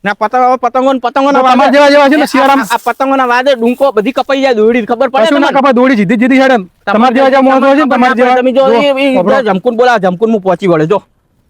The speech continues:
Speaker 1: જમકુન
Speaker 2: તમે
Speaker 1: શું કરશે વળી?
Speaker 2: હારો, તમારા ઘરે તમે ઘોડે કોણ કૂટે? હેડો તાર.
Speaker 1: આ જો, હેડો.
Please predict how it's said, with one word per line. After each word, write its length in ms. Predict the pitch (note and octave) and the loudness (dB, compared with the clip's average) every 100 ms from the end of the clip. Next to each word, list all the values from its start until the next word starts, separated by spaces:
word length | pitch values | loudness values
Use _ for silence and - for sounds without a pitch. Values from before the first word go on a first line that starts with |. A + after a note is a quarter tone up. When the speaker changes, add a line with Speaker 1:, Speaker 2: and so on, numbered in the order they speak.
| _ - | _ -8
Speaker 1:
જમકુન 120 | - E3 | -4 0
Speaker 2:
તમે 180 | - | 0
Speaker 1:
શું 100 | C#4 | 0
કરશે 220 | B3+ A3+ A#3+ | 0 0 0
વળી? 280 | A#3+ C#4 _ _ _ _ - | 0 -4 _ _ _ _ -2
Speaker 2:
હારો, 260 | F3 A3 | 0 0
તમારા 260 | G3+ A3+ A#3 | 0 0 2
ઘરે 80 | A#3 | 2
તમે 140 | A3+ | 0
ઘોડે 240 | F3+ F3 G#3 | 0 -2 0
કોણ 140 | A#3 | -2
કૂટે? 200 | G3 G3+ | -2 0
હેડો 160 | G3+ G#3+ | 0 0
તાર. 100 | A3 | 0
Speaker 1:
આ 120 | B3 | 0
જો, 140 | B3 | 0
હેડો. 180 | B3+ A#3 | 0 -2